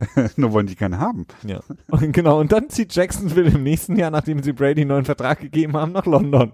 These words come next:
Speaker 2: <laughs>
Speaker 1: Ah ja, das wär gut. Übrigens, äh, unsere neue Homepage können wir auch nochmal ansprechen, für alle, die es noch nicht mitbekommen haben, jetzt wo du gerade London sagst. Äh, wir haben eine neue Homepage, W W W Punkt oder H T T P S Doppelpunkt Slash Slash W W W,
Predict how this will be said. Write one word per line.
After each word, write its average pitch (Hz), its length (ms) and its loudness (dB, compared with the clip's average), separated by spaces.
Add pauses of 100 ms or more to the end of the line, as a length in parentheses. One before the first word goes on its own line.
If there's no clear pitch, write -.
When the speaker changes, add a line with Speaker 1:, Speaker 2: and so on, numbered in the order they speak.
Speaker 2:
<laughs> - 0 - (3000)
Speaker 1:
Ah 170 220 2
ja, 135 180 4
das 120 200 -4
wär 127 100 0
gut. 104 360 -2
Übrigens, 151 520 2
äh, 120 400 6
unsere 147 240 -2
neue 143 160 4
Homepage 175 300 0
können 113 220 -6
wir 120 40 0
auch 135 80 0
nochmal 107 240 0
ansprechen, 113 380 -6
für 120 100 -4
alle, 117 160 0
die 110 120 -2
es 110 180 -4
noch 107 80 -2
nicht 107 180 -4
mitbekommen 92 440 -6
haben, 87 160 -6
jetzt 87 140 -8
wo 95 60 -10
du 87 120 -6
gerade 82 220 -2
London 101 300 -4
sagst. 90 300 -6 (420)
Äh, 110 320 4
wir 185 100 6
haben 240 120 2
eine 202 80 -2
neue 202 160 4
Homepage, 160 420 4 (140)
W 208 240 0
W 180 180 4
W 208 160 4
Punkt 180 400 -6
oder 87 260 -4
H 147 140 2
T 143 120 -4
T 123 120 0
P 104 180 0
S 151 380 0
Doppelpunkt 143 400 -4
Slash 92 280 2
Slash 87 440 -2
W 113 160 2
W 98 140 0
W, 127 140 2